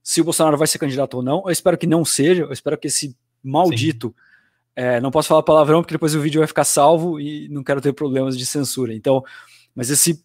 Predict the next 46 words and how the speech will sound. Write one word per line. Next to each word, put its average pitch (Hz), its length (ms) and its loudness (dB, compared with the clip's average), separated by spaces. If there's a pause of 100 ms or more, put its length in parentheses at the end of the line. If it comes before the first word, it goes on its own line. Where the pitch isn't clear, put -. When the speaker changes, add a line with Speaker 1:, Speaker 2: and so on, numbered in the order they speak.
(120)
Speaker 1:
espero - 240 0
que 165 60 2
esse 170 160 0
maldito 165 600 2
sofra 160 400 0
um 170 40 -2
impeachment, 170 440 -6
fique - 260 -8
inelegível 165 720 0
e 165 40 0
vá 175 140 2
preso. 175 480 2 (280)
Então, - 120 -10
tomara 143 280 2
que 160 100 -4
ele 143 100 -2
nem 165 300 0
esteja 160 360 0
na 135 100 -4
campanha. 127 440 -6 (760)
É, 123 1040 4 (400)
e 190 160 0
se - 180 2
a 160 40 0
campanha 143 260 2
acontecer 131 360 -2
com 147 220 0
ele, 165 180 4
também 170 280 2
não 180 80 0
sabemos 165 400 0
como 175 180 -4
que 175 120 -10
vai 160 140 2
ser 160 180 -4
pra 170 120 -2
ele 165 140 -2
deixar, 170 560 2
pra, 123 220 -10
pra 120 160 -6
ele 131 100 0
passar 156 400 4
a 160 60 4
faixa 123 340 0
de 120 80 -6
presidente. 123 560 -8